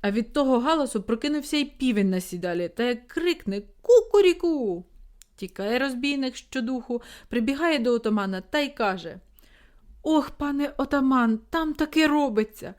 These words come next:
В хаті сидить страшнюча відьма,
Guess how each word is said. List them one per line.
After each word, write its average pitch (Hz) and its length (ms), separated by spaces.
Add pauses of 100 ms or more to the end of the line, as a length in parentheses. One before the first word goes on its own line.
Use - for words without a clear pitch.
(320)
В - 80
хаті 269 360
сидить 190 420
страшнюча 214 760
відьма, 220 640